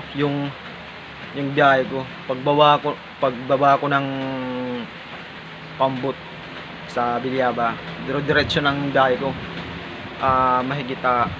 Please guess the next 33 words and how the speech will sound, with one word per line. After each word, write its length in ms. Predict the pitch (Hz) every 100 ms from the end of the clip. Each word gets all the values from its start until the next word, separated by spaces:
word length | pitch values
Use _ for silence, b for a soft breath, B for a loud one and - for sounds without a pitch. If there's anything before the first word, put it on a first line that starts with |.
| - - - - - - -
parang 240 | 123 120 120 110 - - - 127
apat, 240 | 135 139 - - - - - - - - - -
aabot 320 | 127 143 139
ata 160 | 135
ng 160 | 135 139
apat 320 | 127 131 160
na 80 | 131
oras 320 | 123 127 - - 135
Bilyaba 320 | 131 131 131 -
punta 240 | 127 127
dito. 320 | 127 120 131 120 - - - - - 135
Binilisan 420 | 151 156 156 143
ko 80 | 147
na 140 | 143
lang 160 | 139 135
yun 260 | 131 120
kasi 320 | 117 120 127 113 - - - - - - - -
umuulan 560 | 139 156 165 170 160 160
din. 240 | 170 160 139 - - - - 127
Medyo 560 | 147 147 135 151 143 - 135
naabutan 400 | 139 151 151 151
din 160 | 147
ako 160 | 147 143
ng 160 | 139 139
ulan 160 | 135 123
pero 160 | 131 127
hindi 160 | 131
ako 240 | 135 127 135
nagpatuloy. 560 | 120 127 131 120 123
Nag-, 160 | 120 120 - - - -
sumilong 320 | 143 147 135
naman 240 | 139 131
ako 320 | 135 127 120